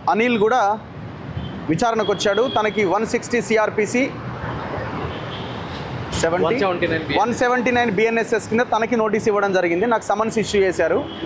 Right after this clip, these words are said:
Speaker 1: ఇద్దరికి ఒకేసారి ఇచ్చారు మొన్న ఆఫీస్కి వచ్చి, నిన్న ఆఫీస్కి వచ్చి. So, నన్ను ప్రధానంగా ఆఫీస్కి వచ్చి అడిగింది ఏంటంటే,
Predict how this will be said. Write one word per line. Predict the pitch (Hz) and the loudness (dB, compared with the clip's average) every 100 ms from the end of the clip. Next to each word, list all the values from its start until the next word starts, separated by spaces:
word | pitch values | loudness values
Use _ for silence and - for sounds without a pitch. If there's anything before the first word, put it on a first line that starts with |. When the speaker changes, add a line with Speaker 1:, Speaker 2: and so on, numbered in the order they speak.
| - - - - - | -8 -8 -10 -10 -2
Speaker 1:
ఇద్దరికి | 165 220 247 | 0 2 2
ఒకేసారి | 220 226 240 233 | 2 2 2 2
ఇచ్చారు | 202 202 208 | 2 2 2
మొన్న | 240 208 | 2 2
ఆఫీస్కి | 196 214 - 190 | 2 2 0 0
వచ్చి, | - 220 285 - - - - - - | 2 0 -2 -10 -12 -12 -10 -8 -2
నిన్న | 165 202 | 2 4
ఆఫీస్కి | 202 220 - | 4 2 0
వచ్చి. | 190 - 254 277 - - - - - - - - | 0 2 0 -2 -6 -6 -6 -6 -8 -8 -6 -2
So, | 208 202 | 0 2
నన్ను | 220 254 | 2 2
ప్రధానంగా | 240 220 254 254 254 254 - - - - - - - - | 2 2 2 2 4 2 0 -8 -14 -12 -12 -10 -6 0
ఆఫీస్కి | 190 233 233 240 | 2 2 2 0
వచ్చి | - | 2
అడిగింది | 214 226 226 | 2 2 2
ఏంటంటే, | 220 214 202 269 202 214 | 2 0 2 2 2 0